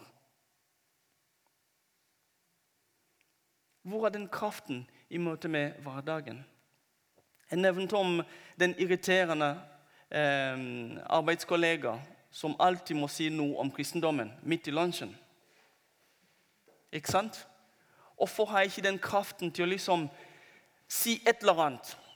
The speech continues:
Altså, jeg har lurt noen ganger, altså, hvis du tenker på, tenk på han, eh, Peter. Han tok også kuttet av, eh, øret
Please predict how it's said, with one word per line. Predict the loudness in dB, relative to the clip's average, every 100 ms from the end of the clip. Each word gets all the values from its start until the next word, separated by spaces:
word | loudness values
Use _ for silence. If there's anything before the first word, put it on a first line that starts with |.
| _ _ _ _ _ _ _ _ _ -2
Altså, | 0 2
jeg | 2
har | 2
lurt | 0 -2 -4 -6
noen | -4 -2 -2 2
ganger, | 2 4 2
altså, | 2 -2 -6
hvis | -6 0
du |
tenker | 0 0
på, | -2 -2 0
tenk | -2 -2 0
på | 2
han, | 2 0 0
eh, | -2 -2 -6 -2
Peter. | 0 0 -4 -8 -12 -20 _ _ _ -10
Han | -8 -8
tok | -8 -10
også | -8 -8
kuttet | -8 -6 0
av, | 0 0 -2 -10 -20 _ _ -20 _ -4
eh, | 0 2 0 -2 -8 -14 -20 _ _ _ _ _ _ _ _ _ -20 -20 -20 _ _ _ _ _ _ _ _ _ 2
øret | 4 4 4 2